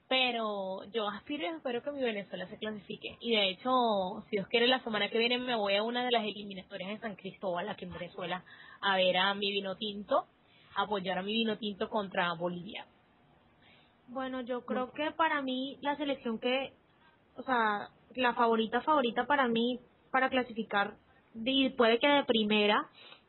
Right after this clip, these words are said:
Speaker 2: en la zona sudamericana, es Uruguay campeona de América.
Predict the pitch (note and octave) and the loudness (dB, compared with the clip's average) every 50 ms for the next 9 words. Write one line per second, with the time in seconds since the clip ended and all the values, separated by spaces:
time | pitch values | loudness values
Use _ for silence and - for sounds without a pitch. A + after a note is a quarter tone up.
0 | _ _ - A3+ A3+ A3 A3 G#3+ A#3+ A3 G#3 G#3 A3+ C4+ C4+ B3+ B3+ A#3 A3 F#3+ | _ _ -4 -2 0 0 0 0 0 0 -2 0 2 2 2 2 2 2 0 0
1 | - G#3 G3 G3+ A3 C#4 D#4 - - - - - - - _ _ _ - A#3 A#3 | 2 2 2 4 2 2 0 -4 -10 -20 -20 -20 -20 -20 _ _ _ 4 6 6
2 | A#3 A3+ A3+ A#3 A#3 - - C4 C#4+ C4+ C4 A#3 B3 A3 A3 A3 C4 C4 B3+ B3 | 6 6 6 4 2 -2 0 2 4 4 6 6 6 4 4 4 2 2 2 2
3 | A3+ A3 A3 A3+ A3 G#3 G3+ G3 F#3 F#3 - - - | 2 2 2 2 0 0 -2 -4 -6 -8 -10 -12 -14